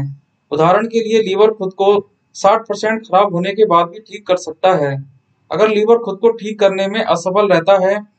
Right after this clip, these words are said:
तो यह हमारे शरीर को अपने खराब होने का संकेत भेजता है, जिसे हम पीलिया कहते हैं। हालांकि कुछ अंग ऐसे भी होते हैं जिसमें स्वयं की बुद्धिमत्ता नहीं होती है,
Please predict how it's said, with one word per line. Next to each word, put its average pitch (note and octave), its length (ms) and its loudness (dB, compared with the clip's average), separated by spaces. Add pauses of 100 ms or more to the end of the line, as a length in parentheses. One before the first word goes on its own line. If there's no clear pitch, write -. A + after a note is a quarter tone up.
(280)
तो F#3 100 0
यह G#3+ 180 4
हमारे G3 280 2
शरीर F#3+ 320 -4
को G#3 140 6
अपने G3+ 220 -6
खराब F#3 420 0
होने F3+ 240 -4
का G3 140 2
संकेत F#3 480 -2 (420)
भेजता E3+ 340 4
है, G#3 180 4
जिसे F3+ 240 -4
हम G3+ 180 -2
पीलिया F#3 340 -2
कहते F#3+ 320 -2
हैं। C#3 220 -2 (360)
हालांकि G#3+ 300 0
कुछ A#3+ 240 -6
अंग G3+ 380 -4
ऐसे F3+ 280 0
भी G#3+ 120 -2
होते F3+ 280 0
हैं G3 240 -2 (360)
जिसमें E3+ 260 -4
स्वयं G3 320 0
की A3+ 260 0 (380)
बुद्धिमत्ता G#3 540 0
नहीं G3 240 0
होती F3 340 -2
है, C#3 220 0